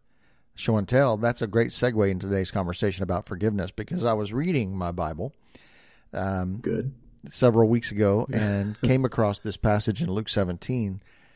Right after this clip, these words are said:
Speaker 1: that has, uh, three components that I have, you know, thought about individually, but I realized that they were connected into one conversation, and that kind of redefined,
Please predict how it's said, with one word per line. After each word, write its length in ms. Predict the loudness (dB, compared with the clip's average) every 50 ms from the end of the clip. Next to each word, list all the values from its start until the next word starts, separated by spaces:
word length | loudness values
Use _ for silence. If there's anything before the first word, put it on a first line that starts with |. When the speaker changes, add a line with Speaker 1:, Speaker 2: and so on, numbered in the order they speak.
| _ _ _ _ _ _
Speaker 1:
that 140 | -4 -2 -2
has, 580 | -2 0 0 0 0 0 0 -2 -4 -6 -8 -12 -10 -6
uh, 300 | -4 -4 -2 -2 -4 -6 -8 -12 -16 _ _ _ -2
three 240 | 2 2 2 2
components 760 | 2 0 -2 0 0 0 2 2 2 2 2 0 -2 -4 -4 -2
that 220 | -2 0 -2 -2
I 220 | -2 -2 -2 -2 -2
have, 720 | -2 -2 -2 -2 -2 -2 -2 -2 -4 -4 -6 -8 -10 -18 -20 _ _ _ _ _ _ _ _ _ _ _ _ _ _ _ _ _
you 100 | -2 0
know, 220 | 0 0 -2 -2
thought 280 | -2 2 4 4 4 4
about 280 | 2 2 0 0 0 -2
individually, 680 | -2 -2 -2 -2 0 2 4 4 4 4 2 0 0
but 140 | 0 0 0
I 80 | 0 0
realized 600 | 0 0 0 2 2 2 0 0 -2 -4 -6 -6
that 140 | -6 -6 -4
they 100 | -2 -2
were 160 | -2 -2 -4 -6
connected 720 | -8 -8 -8 -6 -6 -4 -4 -4 -4 -4 -6 -6 -6 -6
into 380 | -6 -6 -6 -6 -6 -4 -4 -6
one 680 | -4 -4 -2 -2 0 0 0 0 -2 -2 -4 -4 -6 -8 _ _ _ _ _ _ _ _ _ _ _ _ _ _ _ _ _ _ _ _ -10
conversation, 960 | -6 -4 -2 -2 -2 -2 -4 -6 -4 -2 -2 -2 -2 -2 -6 -8 -10 -12 -12 _
and 180 | -6 -4 -2 0
that 180 | 0 0 -2 -2
kind 220 | -2 -2 -2 0
of 140 | -2 -2 -4
redefined, 1000 | -6 -6 -4 0 0 0 0 0 -4 -4 -4 -2 -2 -2 -2 -4 -6 -6 -8 -10